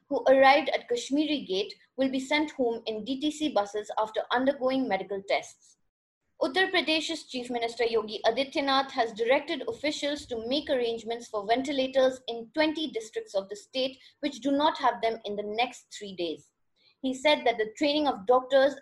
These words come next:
and paramedics should be continued along with private doctors and Ayush practitioners so that their services can be availed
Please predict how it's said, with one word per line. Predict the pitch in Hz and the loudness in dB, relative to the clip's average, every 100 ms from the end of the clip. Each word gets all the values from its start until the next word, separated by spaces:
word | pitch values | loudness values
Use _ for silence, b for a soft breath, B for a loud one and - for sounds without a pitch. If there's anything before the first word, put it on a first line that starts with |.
| 240 | 2
and | 285 330 | 2 4
paramedics | 226 202 202 196 208 - b b | 4 4 -2 -4 -6 -10 b b
should | - 349 | -6 -2
be | 285 349 | 0 0
continued | 226 214 214 214 226 - | 0 -2 -6 -4 -4 -2
along | 233 240 277 277 | 2 4 4 2
with | 262 | 0
private | - 269 269 | 2 2 2
doctors | 220 202 - 208 220 - | 2 0 0 -4 -2 -4
and | 208 - | -6 0
Ayush | 226 269 302 - | 2 2 -2 0
practitioners | 220 190 196 - 185 185 - b b | 0 0 -8 -10 -6 -6 -6 b b
so | - 277 | -2 2
that | 269 262 | 2 4
their | 254 254 | 4 2
services | - 302 285 294 294 294 | 4 4 4 -2 -2 -4
can | 254 214 | -6 -6
be | 202 - | -6 -4
availed | 214 226 247 269 | -2 0 2 0